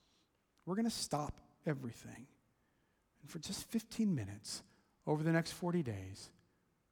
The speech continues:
we're gonna quiet our hearts and minds in the hopes that we might experience God in deeper ways so that we might be strong and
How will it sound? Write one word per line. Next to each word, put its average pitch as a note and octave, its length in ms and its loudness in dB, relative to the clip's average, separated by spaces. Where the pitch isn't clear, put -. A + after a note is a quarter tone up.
we're D#3 100 0
gonna D#3 160 4
quiet G3 680 2
our C#3+ 120 0
hearts - 680 -6
and D3+ 120 0
minds G2+ 680 -6
in C#3+ 80 -2
the C#3 80 -4
hopes - 680 -8
that A#2+ 100 -10
we D#3+ 160 2
might F3 260 2
experience F#3+ 680 0
God A2 340 -2
in A#2+ 140 -4
deeper D#3+ 340 -2
ways G2+ 600 -10
so - 140 -6
that B2+ 140 -2
we E3+ 160 6
might D3+ 280 4
be A#2+ 140 -2
strong C#3+ 600 0
and B2+ 380 -2